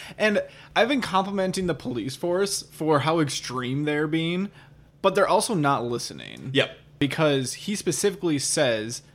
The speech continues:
Speaker 1: No, it, it, it there's this really specific thing, like, this Jason Voorhees copycat killer, and they're not even, they're not even listening
Speaker 2: Yeah, the
Speaker 1: to
Speaker 2: sheriff
Speaker 1: him.
Speaker 2: shuts him down.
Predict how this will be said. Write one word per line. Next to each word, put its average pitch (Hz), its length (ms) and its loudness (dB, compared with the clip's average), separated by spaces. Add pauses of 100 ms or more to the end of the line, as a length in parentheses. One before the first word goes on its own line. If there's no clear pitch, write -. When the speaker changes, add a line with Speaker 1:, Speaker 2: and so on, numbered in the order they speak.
(260)
Speaker 1:
No, 160 280 0
it, 135 180 0
it, 143 240 -4
it 156 160 0 (440)
there's 175 260 4
this 170 260 0
really 208 320 0
specific 170 440 -4
thing, 151 340 -2
like, 131 280 0
this 135 280 -6
Jason 175 460 -2
Voorhees 147 300 0
copycat 139 640 -4
killer, 110 280 -6 (220)
and 180 140 4
they're 254 80 6
not 247 200 2
even, 196 400 -4
they're 202 160 -4
not 240 160 -2
even 196 120 -4
listening 156 400 0
Speaker 2:
Yeah, 120 60 -6
the 110 40 -6
Speaker 1:
to - 20 -6
Speaker 2:
sheriff 113 240 0
Speaker 1:
him. - 80 -6
Speaker 2:
shuts - 240 -2
him 95 100 -8
down. 53 240 -10